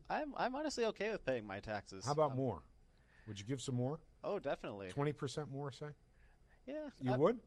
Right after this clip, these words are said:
Speaker 1: I'm in favor of the European model of taxation, actually. I feel that we could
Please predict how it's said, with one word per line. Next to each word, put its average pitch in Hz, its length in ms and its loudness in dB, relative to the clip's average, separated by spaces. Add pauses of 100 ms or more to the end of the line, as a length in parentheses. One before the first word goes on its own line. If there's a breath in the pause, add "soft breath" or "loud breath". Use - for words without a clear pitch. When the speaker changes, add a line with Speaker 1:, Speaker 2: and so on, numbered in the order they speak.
(140)
Speaker 1:
I'm 185 180 2
in 254 100 -4
favor 196 300 2
of 175 60 -2
the 170 80 0
European 160 400 2
model 139 300 0
of 117 60 -6
taxation, 120 640 -4
actually. 95 380 -6
I 110 100 -2
feel 147 240 -2
that 139 60 0
we 120 100 -2
could 107 160 -8